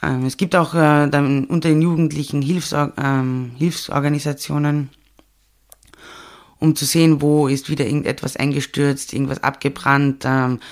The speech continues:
wo kann man helfen. Und obwohl sie bei den Edelweiß-Piraten sind, sind auch manche zum Beispiel bei der Feuerwehr tätig und helfen, ähm, bei den Aufräumungsarbeiten. Und also der K-,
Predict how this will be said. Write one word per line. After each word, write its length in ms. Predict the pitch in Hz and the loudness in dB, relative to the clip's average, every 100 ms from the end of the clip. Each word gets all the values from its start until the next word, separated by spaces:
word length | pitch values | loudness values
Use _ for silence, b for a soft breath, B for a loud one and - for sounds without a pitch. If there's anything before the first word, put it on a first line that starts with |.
| B | B
wo 100 | 143 | -8
kann 180 | 135 135 | -4 -2
man 140 | 139 131 | 0 -2
helfen. 560 | 131 135 - 139 139 B B B B - | -4 -6 -6 -6 -6 B B B B 0
Und 120 | 165 | 2
obwohl 200 | 160 175 | 4 2
sie 120 | 165 | 2
bei 80 | 160 | 2
den 140 | 151 | 2
Edelweiß-Piraten 840 | 120 156 156 156 - 156 131 - 156 | 2 2 2 0 -2 -4 -4 -4 -2
sind, 280 | 165 156 | 0 0
sind 160 | 151 143 | 0 -2
auch 80 | 131 | -2
manche 340 | 131 139 139 | -2 -4 -6
zum 140 | - 143 | -10 -6
Beispiel 340 | 131 131 127 | -6 -6 -8
bei 140 | - 123 | -6 -6
der 100 | 123 | -4
Feuerwehr 480 | 135 143 135 131 | -2 0 0 -2
tätig 520 | - 135 135 131 131 127 | -2 -4 -2 -2 -2 -4
und 180 | 123 | -4
helfen, 540 | 131 131 - 127 127 120 B B B B B _ - | -2 -2 -2 -2 0 -2 B B B B B _ -4
ähm, 260 | 135 131 120 | 0 0 0
bei 100 | 123 | 0
den 220 | 127 - | 0 0
Aufräumungsarbeiten. 1400 | 127 127 - 131 131 - 117 117 117 - 131 120 120 - - _ | -2 -2 0 0 0 -2 -6 -6 -8 -4 -4 -4 -6 -10 -16 _
Und 300 | - 139 131 | -4 -2 -2
also 240 | 151 151 139 | 0 2 2
der 220 | 147 139 | -2 -4
K-, 280 | - - | -8 -16